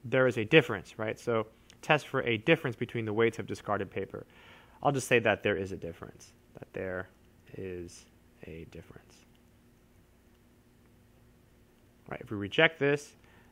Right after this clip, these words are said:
then there is enough evidence to say that the weights are different. So there is a difference.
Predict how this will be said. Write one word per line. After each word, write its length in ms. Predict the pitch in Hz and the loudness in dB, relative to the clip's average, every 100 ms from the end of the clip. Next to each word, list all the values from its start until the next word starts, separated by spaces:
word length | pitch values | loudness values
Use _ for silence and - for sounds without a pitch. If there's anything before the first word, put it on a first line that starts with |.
| - | -10
then 100 | 104 | -4
there 120 | 104 | 0
is 100 | 127 | 2
enough 220 | 135 127 127 | 2 2 2
evidence 300 | 113 110 - | 0 -2 -8
to 80 | |
say 340 | - 160 160 151 | 0 6 6 6
that 440 | 123 123 117 - - | 6 6 4 -2 -6
the 80 | |
weights 360 | 101 107 107 - | 0 2 0 -2
are 200 | 104 98 | -6 -4
different. 380 | 101 98 101 - | -4 -8 -8 -6
So 80 | 131 | 2
there 160 | 165 | 4
is 100 | 151 | 4
a 40 | 113 | 2
difference. 480 | 90 - - - | -4 -8 -18 -20